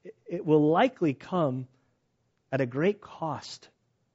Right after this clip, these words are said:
Uh, Randy Alcorn, in his book Heaven, there's a quote he says, uh, The best of life on earth is a glimpse of heaven, and the worst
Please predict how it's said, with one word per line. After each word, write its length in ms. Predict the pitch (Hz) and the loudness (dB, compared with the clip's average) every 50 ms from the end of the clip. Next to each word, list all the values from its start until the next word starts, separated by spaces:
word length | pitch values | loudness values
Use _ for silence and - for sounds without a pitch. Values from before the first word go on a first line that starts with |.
| _ _ _ _ _ _ _ _ _ _ _ _ _ _ _ _ - _ _ | _ _ _ _ _ _ _ _ _ _ _ _ _ _ _ _ -20 _ _
Uh, 100 | 147 143 - | -12 -10 -6
Randy 440 | - 151 165 196 214 214 202 165 | -2 2 2 2 4 2 2 2
Alcorn, 420 | 147 135 160 170 - - 151 139 139 | 4 2 2 2 0 -2 -2 -2 0
in 80 | 131 | 0
his 160 | 131 127 113 - | 0 -2 -2 -2
book 200 | - 147 135 - | -2 -2 -2 0
Heaven, 360 | - 143 135 127 127 120 117 | 0 0 0 2 2 0 0
there's 200 | 117 113 110 131 | 0 -2 -2 -4
a 40 | 113 | -8
quote 340 | - - - 160 151 156 | -6 -2 2 2 2 2
he 120 | 135 139 131 | 0 -2 -6
says, 400 | 120 - 131 120 113 113 - - _ _ _ _ _ _ _ - | -4 -4 -2 -2 -2 -4 -6 -12 _ _ _ _ _ _ _ -8
uh, 140 | 131 127 139 | -8 -6 -6
The 260 | 156 143 120 139 135 | -6 -2 2 2 2
best 500 | 120 113 147 147 165 196 214 - - - - | 2 2 4 4 4 4 2 -2 -8 -4 -2
of 180 | 165 151 139 | -2 0 2
life 360 | 143 139 143 151 160 160 - | 2 2 4 4 4 2 2
on 120 | 160 143 139 | -2 -2 -2
earth 320 | 143 135 131 135 131 - | -2 -2 -2 -2 -2 -4
is 100 | 131 117 | -4 -4
a 60 | 120 | -4
glimpse 440 | 113 113 127 123 131 143 151 147 - | -4 -4 -4 -2 0 -2 -2 -2 -4
of 120 | 156 131 - | -4 -6 -2
heaven, 400 | - 139 135 120 117 113 110 - _ _ _ _ _ _ _ _ _ _ _ _ _ _ _ _ _ _ | -2 -2 -2 0 -2 -6 -10 -12 _ _ _ _ _ _ _ _ _ _ _ _ _ _ _ _ _ _
and 120 | 127 131 135 | 0 2 4
the 120 | 143 139 | 6 4
worst 580 | 135 131 135 147 160 180 214 240 233 - - | 6 4 6 6 8 8 6 6 4 -2 -10